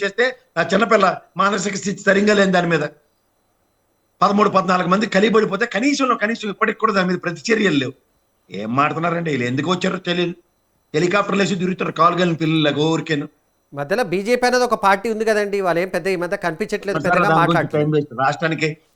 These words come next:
Speaker 1: చాలా చేసినంత ద్రోహం ఆవిడ చేసి ఉండడు. ఎంగిల్ చేత్తో కాకిని కొట్టరు. వాళ్ళ కామెడీ ఎలా ఉంటుందంటే, నిర్మలా సీతారామన్ గారు floor of the house లో పార్లమెంట్ చెప్తారు, కానీ పురంధేశ్వరమ్మ ఈనాడును ఆంధ్రజ్యోతి చదివిన పేపరే చే-, వార్తలు చెప్తుంది మనకి.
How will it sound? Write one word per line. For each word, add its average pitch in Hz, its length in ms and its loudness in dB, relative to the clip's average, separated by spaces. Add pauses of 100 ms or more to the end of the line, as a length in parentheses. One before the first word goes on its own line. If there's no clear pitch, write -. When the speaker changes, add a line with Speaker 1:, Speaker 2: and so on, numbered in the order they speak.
(140)
Speaker 1:
చాలా 139 260 2
చేసినంత 156 300 0
ద్రోహం 165 360 4
ఆవిడ 165 220 2
చేసి 160 180 0
ఉండడు. 151 220 -6 (400)
ఎంగిల్ 180 300 2
చేత్తో 208 200 2
కాకిని 196 340 0
కొట్టరు. 190 340 0 (2500)
వాళ్ళ 156 120 -4
కామెడీ 196 300 2
ఎలా 214 160 4
ఉంటుందంటే, 202 640 -4 (520)
నిర్మలా 202 320 2
సీతారామన్ 233 500 4
గారు 233 120 0
floor 202 340 0
of 233 120 2
the 208 180 -2
house 214 200 -4
లో 233 80 0
పార్లమెంట్ 208 560 -2
చెప్తారు, 196 240 -4
కానీ 208 120 -2
పురంధేశ్వరమ్మ 214 640 0 (260)
ఈనాడును 220 440 4
ఆంధ్రజ్యోతి 208 640 0
చదివిన 190 160 -2
పేపరే 190 340 0
చే-, 202 180 0
వార్తలు 175 340 -2
చెప్తుంది 156 280 -6
మనకి. - 240 -12